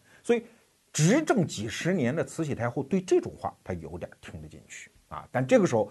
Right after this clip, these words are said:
还不足以让她下决心。真正让她下决心的是一帮满族亲贵，尤其是当时爱新觉罗家族的很多皇族年轻人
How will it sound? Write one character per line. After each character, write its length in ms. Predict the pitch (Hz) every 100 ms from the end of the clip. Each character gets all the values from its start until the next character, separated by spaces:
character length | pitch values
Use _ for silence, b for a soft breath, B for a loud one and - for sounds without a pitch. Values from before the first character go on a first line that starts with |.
| -
还 160 | - 123
不 240 | - 254
足 240 | - 110
以 100 | 92
让 220 | 82 95 87
她 80 |
下 220 | 85 - -
决 180 | 78 76
心。 160 | - 78 _ _ b b b
真 240 | 285 381
正 220 | 339 165
让 160 | 117 101
她 60 |
下 200 | 101 98
决 160 | 90 90
心 220 | 92 101
的 100 | - b b
是 160 | 254
一 140 | 269 285
帮 200 | 254 240
满 320 | 196 131 - 85
族 240 | - 87 135
亲 340 | - 143 120
贵， 160 | 120 - - _ _
尤 260 | - 247 440
其 160 | 359 285
是 140 | 269
当 220 | 285 277
时 120 | 247
爱 220 | 240 262 220
新 220 | 269 269
觉 160 | 202
罗 200 | 240 233
家 220 | 277 226 202
族 160 | 170
的 80 | 190
很 320 | - 135 107
多 140 | 156 156
皇 520 | - 135 127 175 311
族 220 | 170 107
年 220 | 104 92
轻 240 | 104 120 104
人 180 | 78